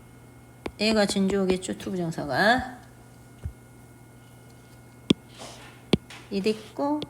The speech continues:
투부정사. 아까 리지스트 동명사 쓴다 했어. 리퓨즈는 투고 잊어먹지 마.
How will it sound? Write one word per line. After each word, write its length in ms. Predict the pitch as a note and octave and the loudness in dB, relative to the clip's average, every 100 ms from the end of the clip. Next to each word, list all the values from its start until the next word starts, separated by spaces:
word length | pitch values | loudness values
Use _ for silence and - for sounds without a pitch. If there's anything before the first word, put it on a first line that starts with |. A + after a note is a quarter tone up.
| - - | -14 -12
투부정사. 480 | A3 F3 - - - - - - - - - | -8 -6 -8 -10 -16 -20 -20 -20 -20 -20 0
아까 180 | C#4 C4 | 6 6
리지스트 680 | G#3 A#3 D4 D4 - A3+ | 6 4 4 4 4 2
동명사 460 | A#3 B3+ B3+ A#3+ G#3+ | 4 0 2 4 2
쓴다 280 | G3+ G#3 G#3 | 2 2 2
했어. 240 | G3+ - G3 C4+ C#4 - | 2 0 0 0 -4 -8
리퓨즈는 760 | G#3 G#3+ - C4 A#3 G#3+ F#3+ F#3+ | -4 -4 -2 0 2 2 2 0
투고 440 | A3+ G#3 A#3 A#3 - - | -2 4 4 2 -6 -6
잊어먹지 380 | F#3+ G3+ F#3+ F#3 | 0 2 2 2
마. 380 | F3+ G#3 G3+ | 4 4 0